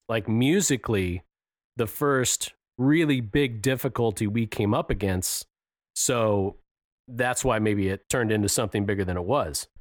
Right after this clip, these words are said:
But it was about two weeks back and forth. And I remember when Tommy sent his final track, I was, I was kicking on my couch watching,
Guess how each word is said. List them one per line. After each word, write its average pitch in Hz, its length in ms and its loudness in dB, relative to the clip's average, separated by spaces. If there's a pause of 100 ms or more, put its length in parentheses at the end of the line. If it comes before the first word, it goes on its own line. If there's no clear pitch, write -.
(400)
But 165 100 2
it 240 80 2
was 254 140 0
about 170 300 -2
two 175 160 -2
weeks 156 160 -2
back 139 260 -2
and 107 100 0
forth. 143 300 0
And 117 100 0
I 113 40 2
remember 135 500 2
when 110 180 0
Tommy 135 360 0
sent 131 380 0 (720)
his 120 180 0
final 123 300 0
track, 143 600 -2 (680)
I 104 100 -2
was, 104 360 -4
I 98 60 -10
was 95 140 -4
kicking 151 260 -2
on 147 140 0
my 151 80 2
couch 123 560 -2
watching, 117 640 0